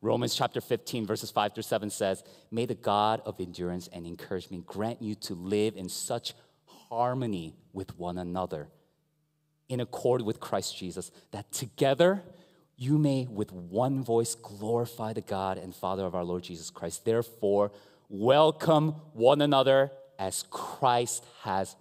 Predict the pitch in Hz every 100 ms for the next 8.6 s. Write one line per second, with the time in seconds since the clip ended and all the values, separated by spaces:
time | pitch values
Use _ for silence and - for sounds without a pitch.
0 | - 87 85 87 - 87 - _ _ 82
1 | _ _ _ _ _ _ _ _ _ -
2 | 90 - 87 90 90 85 - 85 82 85
3 | _ _ _ _ _ _ _ _ _ _
4 | - - - 139 - 143 117 117 120 120
5 | - 110 107 110 101 98 92 98 - -
6 | - 247 254 262 - _ _ _ - -
7 | 254 208 160 131 - 131 120 110 110 -
8 | 110 - 107 98 101